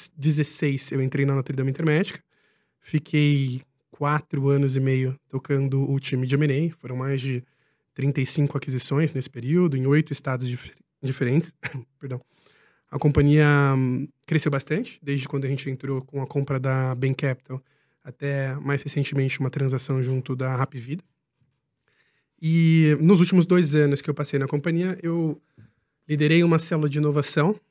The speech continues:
é, o, um projeto de corporate venture capital, onde a gente começou a investir em algumas startups, é, ou, algumas health techs, com o objetivo de se apropriar de alguns benefícios estratégicos, né? Então, startups que estavam no estágio,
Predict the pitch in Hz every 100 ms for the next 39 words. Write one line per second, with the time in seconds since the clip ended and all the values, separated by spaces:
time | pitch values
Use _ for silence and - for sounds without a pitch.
0 | _ - 147 147 147 143 143 139 139 156
1 | 185 180 160 - 147 143 143 131 135 139
2 | 135 131 139 131 131 131 135 - 131 127
3 | - 143 135 131 - 131 123 139 135 131
4 | 120 131 127 - - - _ _ _ _
5 | _ 131 131 127 127 127 131 151 151 _
6 | 131 147 143 139 135 - 127 - - -
7 | - _ _ _ 135 131 135 - 160 147
8 | 147 135 135 139 139 131 135 _ _ _
9 | - 147 151 143 135 131 131 131 131 131
10 | 127 135 139 135 135 127 - 123 131 151
11 | 156 - 139 135 135 143 135 - 127 139
12 | - 139 - 139 139 135 135 139 135 127
13 | 123